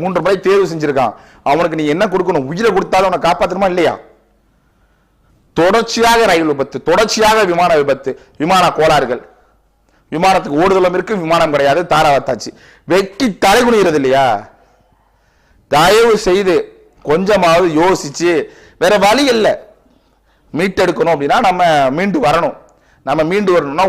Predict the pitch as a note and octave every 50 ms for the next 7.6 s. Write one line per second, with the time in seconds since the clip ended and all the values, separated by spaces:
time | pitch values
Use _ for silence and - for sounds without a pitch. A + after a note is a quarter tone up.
0 | E3+ E3+ F#3 F#3+ F3+ E3 D3+ D3+ E3+ F#3 D#3 D#3 F3 F#3 F#3 E3+ D#3 D3 E3 -
1 | F#3 E3 D3+ C#3+ C#3 C#3 - F3+ F3 E3+ - C#4 D3+ C#3+ E3 F3 G3 F3 D#3 D3+
2 | E3+ G3 F#3+ F#3 - - D3 E3 E3 D#3 D#3 F3+ F3+ F#3+ F#3+ C#3+ - - - -
3 | _ _ _ - - D3 F3 F3+ G3 F#3 F3 E3 D3+ D#3 D3+ E3+ D#3 - - -
4 | - - _ _ - - F3 D3+ - - F#3 E3+ E3+ F3 F3+ E3+ D3 C#3+ D#3+ F3+
5 | F3 - - F3 F3 D3+ - D#3+ C#3 D3+ D3+ D3 - C#3 A#2+ C3+ D3 D#3+ C#3+ -
6 | D4+ E4+ - - - - _ _ _ - D3+ - - F#3 E3 D3+ D#3 E3+ F#3+ -
7 | - G3+ D#3 D3 D3+ C#3+ C3+ B2 A#2+ B2+ D#3